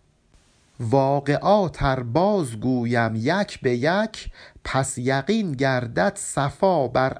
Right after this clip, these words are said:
اهل شک. اگه من بخوام یکی یکی خوابهایی که این صحابی دیدن و برا شما بازگو بکنم،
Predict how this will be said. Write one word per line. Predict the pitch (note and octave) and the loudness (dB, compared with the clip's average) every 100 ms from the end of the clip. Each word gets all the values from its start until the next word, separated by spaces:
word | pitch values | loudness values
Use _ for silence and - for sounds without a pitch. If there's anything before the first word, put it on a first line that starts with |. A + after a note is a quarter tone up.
| - | 0
اهل | A3+ G#3+ D#3 D3+ | 0 0 -2 -2
شک. | D3 - G#2+ F#2+ F#2 - - - _ - _ _ - | -2 0 0 0 -4 -8 -10 -10 _ -20 _ _ -10
اگه | - B2+ C#3 | -6 -2 -2
من | C#3+ C#3+ | -2 -2
بخوام | C#3 C3+ C#3 C#3 | -2 -4 -2 -2
یکی | C3+ C#3+ C#3+ - C#3+ | 0 0 0 -2 -2
یکی | C#3+ C#3 - G#3+ F#3+ A2 - - | 0 -2 -2 -2 0 -2 -6 -14
خوابهایی | - - C3+ C3+ C#3 C3 G#2 F#3 G#3 - C#3 | -10 -4 0 0 0 -2 -2 0 0 -2 -4
که | - A#2+ F#2+ E2+ - _ | -2 0 0 -4 -12 _
این | C#3+ C#3+ | -4 -4
صحابی | - - C3 A#2 C3+ B2+ C#3 | -6 -6 -6 -2 -2 0 -2
دیدن | B2+ C#3+ E3 G#3 | 0 0 0 0
و | D#3 | 0
برا | C3+ C3 | 0 -2
شما | C3 C#3 C3 | -4 -4 -2
بازگو | B2+ C3 C3 A#2 C3+ | 0 0 0 0 0
بکنم، | C3+ C#3 - D3 G#3 F#3 F3+ | 2 0 0 0 2 0 -2